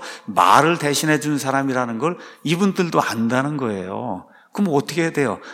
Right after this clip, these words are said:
대신 말을 전해주는 대언자라고 번역을 해야지. 예, 자기들 머릿속에 이렇게 들어있는 어떤 특정한 신학, 예, 이거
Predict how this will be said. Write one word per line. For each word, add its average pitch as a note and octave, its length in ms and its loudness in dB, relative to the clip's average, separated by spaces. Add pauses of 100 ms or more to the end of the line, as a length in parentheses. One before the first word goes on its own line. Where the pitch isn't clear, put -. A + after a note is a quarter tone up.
(140)
대신 D#3 440 0
말을 C#3 300 0
전해주는 B2 540 -2 (300)
대언자라고 C3 720 0
번역을 A2 440 -4
해야지. G#2 920 -6 (640)
예, A#2+ 120 2
자기들 D3 680 0
머릿속에 D#3+ 500 4
이렇게 C#3+ 200 -2
들어있는 C3+ 380 0
어떤 A#2 240 -2
특정한 D#3 480 -2
신학, - 460 0 (520)
예, G#2 260 0
이거 C3 380 4